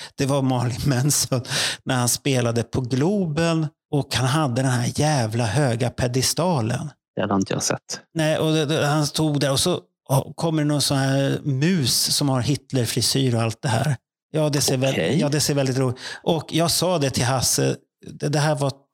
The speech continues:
Speaker 1: någon gång tvåtusen, från tvåtusenfem och fram, någon gång där, runt tvåtusenfem. Och jag säger till Hasse så här,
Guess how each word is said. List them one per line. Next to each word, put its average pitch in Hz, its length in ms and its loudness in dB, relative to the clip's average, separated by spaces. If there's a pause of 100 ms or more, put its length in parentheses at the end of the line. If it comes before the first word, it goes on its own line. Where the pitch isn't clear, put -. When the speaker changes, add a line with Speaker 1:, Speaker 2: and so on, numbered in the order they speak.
(580)
Speaker 1:
någon 151 260 0
gång 127 180 0
tvåtusen, 123 800 -2 (840)
från 202 180 0
tvåtusenfem 147 840 0
och 120 60 -2
fram, 147 220 -2
någon 160 260 0
gång 123 220 0
där, 123 300 0 (460)
runt 151 280 0
tvåtusenfem. 123 680 -2 (360)
Och 147 120 0
jag 139 100 0
säger 147 300 0
till 120 140 -2
Hasse 120 360 0
så - 160 0
här, 120 140 0